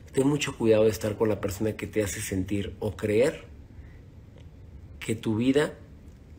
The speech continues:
no es importante, que tu presencia no, no aporta.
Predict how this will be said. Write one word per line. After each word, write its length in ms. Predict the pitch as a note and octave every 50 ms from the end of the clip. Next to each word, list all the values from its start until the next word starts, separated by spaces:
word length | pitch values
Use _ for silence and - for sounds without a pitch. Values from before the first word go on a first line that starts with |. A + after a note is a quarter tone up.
| - -
no 180 | A2 A2+ A#2
es 180 | A2+ G#2 - -
importante, 680 | C3 A2 - A2 F2+ - - F#2+ E2 D#2+ D#2 D#2 - - - - - - - - - -
que 100 | - -
tu 200 | - - A#2 G2
presencia 580 | - G#2+ A2 - - A#2+ A#2+ B2 A#2 - - B2
no, 360 | A#2 A2+ A#2 A2+ A#2 - -
no 120 | - A#2+ B2
aporta. 560 | A#2+ A#2+ - G#2 G2 E2+ F2+ - - - -